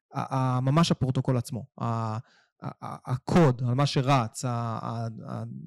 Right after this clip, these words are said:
נו, איך זה נקרא? ה-block builders, ה-validators, כל הדברים האלה, לדאוג שהכל,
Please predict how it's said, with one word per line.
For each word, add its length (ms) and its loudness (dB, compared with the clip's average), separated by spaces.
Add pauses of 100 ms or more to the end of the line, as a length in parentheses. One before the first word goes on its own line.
(460)
נו, 280 2
איך 120 -2
זה 60 -4
נקרא? 220 -10
ה-block 880 -2
builders, 600 2
ה-validators, 800 -2
כל 140 2
הדברים 380 2
האלה, 160 0
לדאוג 260 -2
שהכל, 520 0